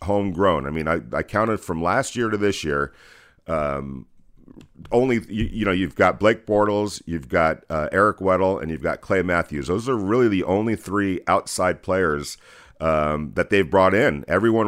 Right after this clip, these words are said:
else was a, was a carryover from last year or a, a handpicked, homegrown draft pick from this year or undrafted free agent. Now, they did bring in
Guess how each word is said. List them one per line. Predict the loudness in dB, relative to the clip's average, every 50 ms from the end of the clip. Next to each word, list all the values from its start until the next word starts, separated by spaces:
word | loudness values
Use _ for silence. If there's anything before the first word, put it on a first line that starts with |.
| 0 2
else | 2 2 2 0 0
was | -2 -2 0
a, | 0 0 0 0
was | -2 -4 -4 -4
a | -4
carryover | -2 2 2 2 4 4 2 2 0 0 -2 -4
from | -4 -4 -4 -2
last | 0 0 0 0 0 -2 -4 -4
year | -2 0 0 0 -2 -2 -2
or | 0 2 4 4 4 2 2 0 -2 -2
a, | -2 -2 -2 -2 -4
a | -4 -4 -4
handpicked, | -2 -2 -2 -2 -2 -2 0 0 0 -2 -4 -4
homegrown | -2 -2 0 0 -2 -2 -2 0 0 0 0 -2 -4 -6 -8
draft | -2 0 2 2 2 0 -2
pick | -6 -6 -6 -6
from | -8 -6
this | -6 -6 -6 -4
year | -2 -2 -2
or | -2 -2 -2 0 0
undrafted | 0 0 0 0 0 0 0 -4 -8 -12
free | -8 -6 -4 -4
agent. | -4 -4 -6 -10 -14 -16 -20 -20 -14 -6
Now, | 0 2 2
they | 4
did | 6 4 4 6
bring | 6 4 4 6
in | 4 2 2 0 -2